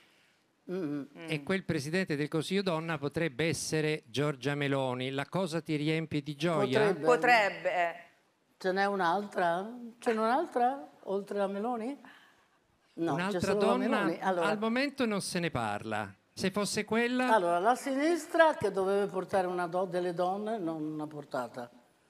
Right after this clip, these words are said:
Speaker 1: Ma la sinistra non ha portato niente a questo punto. Ecco. Però, ehm, gli sparerei alla sinistra io, però era questo è. La Meloni è già una cosa,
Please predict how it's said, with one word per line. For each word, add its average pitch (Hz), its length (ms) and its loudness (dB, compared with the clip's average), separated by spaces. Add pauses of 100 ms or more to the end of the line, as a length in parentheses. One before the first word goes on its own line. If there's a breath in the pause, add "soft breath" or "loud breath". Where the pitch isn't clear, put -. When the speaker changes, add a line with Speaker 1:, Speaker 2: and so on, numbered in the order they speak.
(240)
Speaker 1:
Ma 147 140 -8
la 165 100 4
sinistra 175 440 -2
non 175 80 0
ha 139 40 -10
portato 139 360 -4
niente 160 460 -2
a 143 80 -2
questo 147 280 -10
punto. 127 460 -16
Ecco. 160 260 -6 (440 loud breath)
Però, 196 380 2
ehm, 131 1300 -10
gli 170 100 -8
sparerei 185 600 4
alla 151 180 2
sinistra 131 640 -8
io, 110 140 -14
però 143 380 -6
era 123 440 -14 (640 loud breath)
questo 214 340 0
è. 123 180 0 (300)
La 190 180 4
Meloni 269 680 2
è 180 180 -2
già 180 140 2
una 190 200 0
cosa, 175 400 0